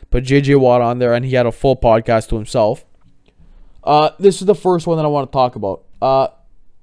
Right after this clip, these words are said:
who, which is Trey Hendrickson. He is a, definitely a cap casualty on the, on the, on the Saints.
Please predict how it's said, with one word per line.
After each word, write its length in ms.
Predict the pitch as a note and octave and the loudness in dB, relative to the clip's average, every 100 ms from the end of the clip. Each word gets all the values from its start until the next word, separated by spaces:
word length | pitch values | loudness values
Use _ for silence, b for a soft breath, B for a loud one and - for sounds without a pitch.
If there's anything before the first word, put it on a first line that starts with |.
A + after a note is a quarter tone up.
| - | -20
who, 120 | D#3 | -6
which 220 | D#3 D3+ D3 | -6 -4 -4
is 300 | D3 C3 - - | -4 -6 -14 -14
Trey 220 | - F#3+ | -2 0
Hendrickson. 600 | E3 F3 F#3+ - A3+ C#4 _ _ _ _ _ _ _ _ _ | 0 -2 -8 -2 -2 -2 _ _ _ _ _ _ _ _ _
He 240 | - F#3 | -4 0
is 140 | G3+ | 4
a, 260 | G3+ G3+ F#3+ | 4 4 -2
definitely 440 | - D#3 F3+ G#3 | -4 0 0 2
a 60 | G3 | 0
cap 320 | - D#3 D3+ | 0 -4 -4
casualty 680 | - D#3+ D#3+ D#3 E3 E3+ - | -2 -2 -2 -6 -6 -8 -8
on 280 | A#2 A#2+ B2 | -8 -6 -6
the, 420 | B2 A#2+ A#2 A2+ _ _ _ _ _ _ _ - - | -6 -4 -4 -8 _ _ _ _ _ _ _ -2 -2
on 140 | C3+ | 0
the, 220 | B2 - | -4 -4
on 140 | - C#3+ | -4 -2
the 160 | C3+ | -2
Saints. 560 | B2 - D3+ G3 A#3 - | -2 -2 -2 -2 -8 -16